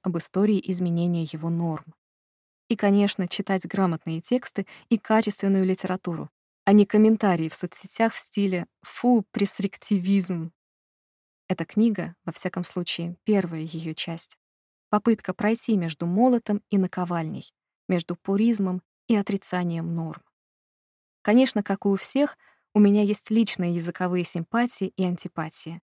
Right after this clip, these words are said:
и полностью скрыть их мне вряд ли удастся, ведь я человек, а не база данных.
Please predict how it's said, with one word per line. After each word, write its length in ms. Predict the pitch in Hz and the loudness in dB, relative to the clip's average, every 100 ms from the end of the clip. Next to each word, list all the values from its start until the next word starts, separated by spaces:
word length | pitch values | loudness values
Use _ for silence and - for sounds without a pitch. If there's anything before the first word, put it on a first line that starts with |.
| _ _ - | _ _ -6
и 60 | |
полностью 540 | 214 247 254 220 - - | 0 4 4 4 0 -10
скрыть 380 | - 269 262 196 | -4 -2 0 -2
их 140 | - - | -8 -2
мне 200 | 196 202 | 0 2
вряд 320 | 190 196 190 | 2 0 0
ли 60 | 165 | -8
удастся, 540 | 165 156 - - 160 _ _ _ _ | -8 -10 -10 -14 -18 _ _ _ _
ведь 180 | 208 208 | -4 0
я 100 | 214 | -2
человек, 600 | - 202 208 190 160 _ _ - | -2 -4 -2 -2 -4 _ _ -4
а 60 | |
не 120 | 175 170 | -2 -2
база 340 | 160 151 160 | -4 -6 -6
данных. 480 | 160 160 156 160 | -6 -8 -10 -14